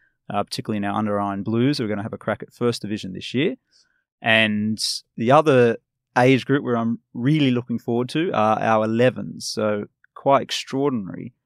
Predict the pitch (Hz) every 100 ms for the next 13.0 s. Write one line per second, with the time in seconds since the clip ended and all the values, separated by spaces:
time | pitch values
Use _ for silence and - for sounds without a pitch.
0 | _ 107 113 117 110 - - - 135 156
1 | 180 190 _ _ _ _ _ - 147 156
2 | 107 107 104 107 123 120 107 107 104 107
3 | - _ _ 131 98 98 - 107 92 101
4 | - - _ _ _ _ 123 113 101 101
5 | 95 95 107 - 95 95 92 95 90 -
6 | 107 95 - 110 95 - - 101 92 101
7 | - 110 92 95 107 95 95 104 104 107
8 | 95 98 - - 104 98 95 - 90 -
9 | _ _ _ _ _ - 120 - 147 135
10 | 135 151 123 120 107 110 104 - 107 107
11 | 101 101 101 98 104 98 104 101 123 120
12 | - 127 110 104 104 98 110 - 104 92